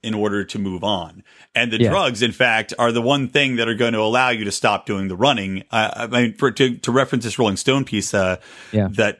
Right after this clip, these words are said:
Speaker 1: that you'd share with me and that I'll share with our audience, I remember there was one story where, a, you know, there was a boy who had, or a man now, but he had found his father, walked in on his father hanging in the garage, committed
Speaker 2: Ugh.
Speaker 1: suicide, and he went up and,
Speaker 2: Yeah.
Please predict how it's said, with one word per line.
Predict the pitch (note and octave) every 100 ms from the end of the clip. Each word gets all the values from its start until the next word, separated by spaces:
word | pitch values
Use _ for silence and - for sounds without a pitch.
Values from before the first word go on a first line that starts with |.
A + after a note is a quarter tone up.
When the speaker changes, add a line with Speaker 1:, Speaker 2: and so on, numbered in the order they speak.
| -
Speaker 1:
that | A2+
you'd | G2+ G2
share | - G2+
with | G2
me | G#2+ G2
and | G2
that | G2
I'll | F#2
share | G#2
with | F#2
our | G2+
audience, | C#3+ A#2+ G2 - _ _ -
I |
remember | C3 C#3+ A#2+ A2
there | A2
was | G2+
one | G2 F3 G3
story | - G#2+ G#2
where, | G#2+ G#2 G2+
a, | -
you | A2+
know, | F#2+
there | G#2
was | G#2 G2
a |
boy | F2+ A2 A2+ A2
who | G2+
had, | F#2+ F2 _ -
or | G#2
a |
man | F2+ A2 G2+
now, | G2 A#2+ A#2+ G2+
but | G2+
he |
had | G#2
found | - A#2 G#2+
his | F#2+ -
father, | C3 B2+ B2
walked | A2+ G#2+ G#2 A#2
in |
on | G2+
his | F#2+
father | - G#2+ G#2 G2+ F#2+ - -
hanging | - A#2 G#2+ G2+
in | G#2 G#2+
the | G2
garage, | G#2+ D3+ B2+ G#2+
committed | - A2 G#2 A#2+
Speaker 2:
Ugh. | A#2
Speaker 1:
suicide, | A#2+ A#2 G#2
and | G#2
he | G2
went | G#2+ G#2+
up | G2+
and, | G2+
Speaker 2:
Yeah. | G#2